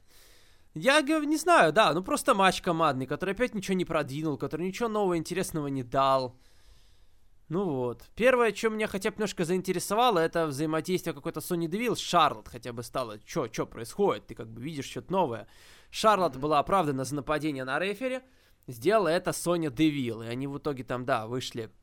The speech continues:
Speaker 1: на ринг. Собственно, пообщались немножко.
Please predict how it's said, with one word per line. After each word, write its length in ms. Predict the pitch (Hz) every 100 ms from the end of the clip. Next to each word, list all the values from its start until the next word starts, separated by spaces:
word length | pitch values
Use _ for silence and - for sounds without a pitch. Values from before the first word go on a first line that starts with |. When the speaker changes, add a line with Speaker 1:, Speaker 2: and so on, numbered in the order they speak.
| -
Speaker 1:
на 480 | 143 127 120 113 120
ринг. 380 | 185 220 - _ _ - - - _ _ -
Собственно, 680 | - 175 - - 170 156 127
пообщались 600 | 131 127 - 180 185 -
немножко. 720 | 170 156 156 147 - 139 131